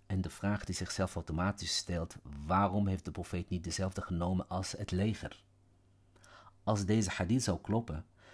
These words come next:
zou je denken dat de profeet een openbaring kreeg van Allah, dat er een test plaats zal vinden. Want hij maakt een, een, een vreemd keus. Het is niet, het is niet de meest voor de hand liggende keus, want hij had ook gewoon voorop kunnen lopen,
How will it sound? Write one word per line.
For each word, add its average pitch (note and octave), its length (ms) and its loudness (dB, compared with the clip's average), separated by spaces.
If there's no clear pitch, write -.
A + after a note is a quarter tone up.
zou A#2 200 2
je A2 60 6
denken A#2 240 2
dat G2 120 2
de G2+ 60 -2
profeet G2 400 0
een G2+ 80 2
openbaring G2 600 0
kreeg - 260 -8
van E2+ 160 -4
Allah, G2 300 -2
dat F#2+ 220 -4
er F#2 80 -2
een F2+ 160 -2
test - 360 -4
plaats G2 340 0
zal D#2 140 -4
vinden. C#2 380 -8
Want A2 160 0
hij G#2+ 160 4
maakt A#2 400 2
een, F2+ 180 0
een, F#2 280 0
een F2 140 -2
vreemd A2 600 2
keus. F2 460 -2
Het - 120 -8
is F#2+ 120 -2
niet, C3 280 4
het - 120 -4
is G2+ 100 2
niet C3+ 260 6
de G2 60 0
meest A2 240 6
voor G2 140 0
de G2 60 4
hand G2+ 180 4
liggende G2+ 280 2
keus, D2+ 300 -4
want G2 140 2
hij G#2 100 4
had G2+ 160 6
ook A2+ 120 4
gewoon G2 200 4
voorop G2+ 340 0
kunnen F#2+ 200 4
lopen, F2 380 0